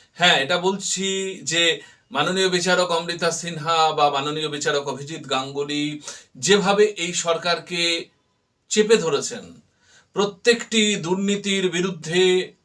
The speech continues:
রায়গুলো এনারা যেভাবে দিয়েছেন সিবিআই বা ইডির বিষয়ে,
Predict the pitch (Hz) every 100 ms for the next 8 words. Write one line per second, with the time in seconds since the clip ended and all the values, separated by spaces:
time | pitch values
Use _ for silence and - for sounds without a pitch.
0 | _ _ _ _ 123 127 170 180 180 175
1 | 175 156 156 170 170 170 165 - _ _
2 | _ _ 123 127 160 170 180 190 160 180
3 | 175 160 120 95 - _ - 160 165 170
4 | 160 156 147 147 _ _ - 135 151 147
5 | 151 151 160 143 - _ _ _ _ -
6 | 151 175 160